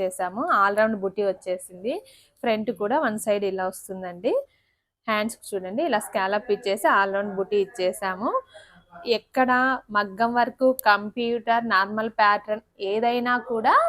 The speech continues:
స్కాలప్పే రన్నింగ్ ఉందండి. చాలా ట్రెండీగా ఉంది. ఏ కస్టమర్ చూసినా టెన్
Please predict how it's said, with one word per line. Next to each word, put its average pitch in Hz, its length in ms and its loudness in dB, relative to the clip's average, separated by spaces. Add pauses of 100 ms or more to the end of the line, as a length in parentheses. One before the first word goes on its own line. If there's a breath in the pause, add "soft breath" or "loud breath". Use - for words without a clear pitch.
(160)
స్కాలప్పే 214 640 2
రన్నింగ్ 247 400 0
ఉందండి. 175 400 -10 (300)
చాలా 233 360 6 (100)
ట్రెండీగా 226 480 2 (120)
ఉంది. 208 240 -2 (500 loud breath)
ఏ 240 40 4 (100)
కస్టమర్ 247 500 -2
చూసినా 277 300 0 (260)
టెన్ 240 180 2